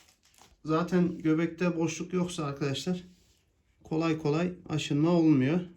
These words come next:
Her iki tarafa da baktığımızda güzel görünüyor gerçekten. Aynı zamanda bilyelere de bakmamız lazım.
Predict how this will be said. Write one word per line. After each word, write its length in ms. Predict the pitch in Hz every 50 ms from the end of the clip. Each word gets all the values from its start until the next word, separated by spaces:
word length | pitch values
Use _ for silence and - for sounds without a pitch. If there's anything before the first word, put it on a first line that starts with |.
| - _ _ _ _ _ _ _ _ _ _ _ _ _ _ _ _ _ _ _ _ _ _ _ _ _ _ _ _ _ _ _ _ _ _ _ _ _ _ _
Her 200 | - - 160 156
iki 180 | 165 165 - -
tarafa 380 | - 156 139 135 - 135 127
da 120 | 156 160 151
baktığımızda 680 | 151 147 147 - - 147 139 135 131 120 123 147 160 160 - - - -
güzel 300 | 143 143 151 160 156 151
görünüyor 400 | 139 123 113 107 107 107 104 104
gerçekten. 600 | 104 104 104 104 - 113 110 - - 165 175 175 - - - _ _ _ _ _ _ _ -
Aynı 280 | - 165 175 185 175
zamanda 640 | 160 165 160 156 156 160 170 190 185 - - 147 151
bilyelere 520 | 160 160 165 170 175 175 180 175 175 170
de 100 | 170 151
bakmamız 480 | 135 131 - 120 117 113 110 104 107 113
lazım. 380 | 113 113 117 127 170 175 -